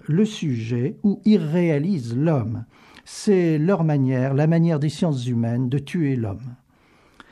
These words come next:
Eh bien, il me semble que cette triple condamnation, qui dans les trois cas était aussi celle de la génération philosophique précédente, Sartre surtout,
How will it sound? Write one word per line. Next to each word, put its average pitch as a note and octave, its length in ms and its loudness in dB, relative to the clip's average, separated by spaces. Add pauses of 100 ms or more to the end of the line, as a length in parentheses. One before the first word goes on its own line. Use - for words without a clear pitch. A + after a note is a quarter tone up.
(140)
Eh F#3 80 0
bien, G#3 160 2
il G3+ 120 2
me G3 100 2
semble G3 260 0
que D#3 80 -2
cette C#3 180 -2
triple A3+ 320 0
condamnation, C3+ 800 -2 (680)
qui F#3+ 180 0
dans D#3+ 120 0
les D3+ 120 0
trois D3 220 -2
cas D#3 140 -2
était C#3+ 260 -4
aussi C#3 220 -6
celle D#3+ 240 0
de B2+ 80 0
la B2+ 80 0
génération C3 580 0
philosophique C3 560 -4
précédente, D#3 720 0
Sartre - 720 -8
surtout, - 640 -4